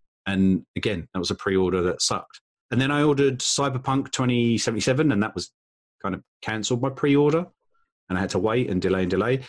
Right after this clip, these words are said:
Um, I pre-ordered New Ord-, uh, New World, Amazon's New World for the P C. Uh, it was due out in August. That's been delayed till spring twenty twenty-one. Um,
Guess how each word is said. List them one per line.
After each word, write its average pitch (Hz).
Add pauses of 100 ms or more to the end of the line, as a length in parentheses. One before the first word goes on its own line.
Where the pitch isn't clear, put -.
(220)
Um, 113
I 131
pre-ordered 127
New 131
Ord-, 135
uh, 120
New 131
World, 156
Amazon's 135
New 147
World 156
for 135
the 127
P 151
C. 175 (1300)
Uh, 127
it 131
was 127
due 139
out 127
in 123
August. 143
That's 107
been 107
delayed 107
till 104
spring 127 (100)
twenty 104
twenty-one. 120 (380)
Um, 143